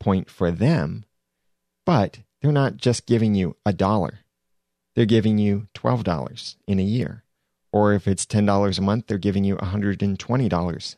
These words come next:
a year. Look at it that way. Look at the long-term benefit. And these platforms also give you the ability to present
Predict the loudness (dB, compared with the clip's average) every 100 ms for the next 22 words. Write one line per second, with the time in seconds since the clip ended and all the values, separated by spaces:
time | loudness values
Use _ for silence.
0 | -4 -2 -2 -2 -4 -2 -4 0 0 0
1 | 0 0 0 -2 -2 0 0 0 -2 -2
2 | -2 0 -2 -4 -2 2 2 0 0 0
3 | 0 -2 -2 -6 _ _ -2 0 2 0
4 | 0 0 0 0 0 0 0 2 0 -4
5 | _ _ _ 0 2 2 -4 -20 -4 -2
6 | 0 2 2 0